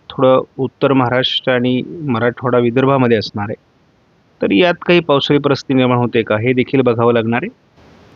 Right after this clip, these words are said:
किरकोळ ढगाळ परिस्थिती महाराष्ट्रामध्ये पाच तारखेपर्यंत होत राहील, परंतु विशेष पावसाचं वातावरण नाही. ज्या तारखांना आपल्याला थोडी शक्यता वाटते ती आपण सांगितलेली आहे.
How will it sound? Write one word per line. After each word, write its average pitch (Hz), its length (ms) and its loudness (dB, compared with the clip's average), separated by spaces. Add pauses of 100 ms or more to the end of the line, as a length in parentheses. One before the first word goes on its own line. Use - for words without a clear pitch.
(640)
किरकोळ 175 360 2
ढगाळ 170 260 2
परिस्थिती 160 400 -2
महाराष्ट्रामध्ये 139 760 0 (180)
पाच 127 180 0
तारखेपर्यंत 127 580 -2
होत 123 240 0
राहील, 139 240 2 (760)
परंतु 160 400 2
विशेष 151 640 0
पावसाचं 123 440 0
वातावरण 120 340 0
नाही. 110 300 -2 (280)
ज्या 151 160 0
तारखांना 131 560 -2
आपल्याला 120 480 0 (140)
थोडी 120 280 -2 (600)
शक्यता 185 580 -2
वाटते 113 380 -2
ती 139 180 -4
आपण 143 240 -2
सांगितलेली 98 560 -6
आहे. - 180 -12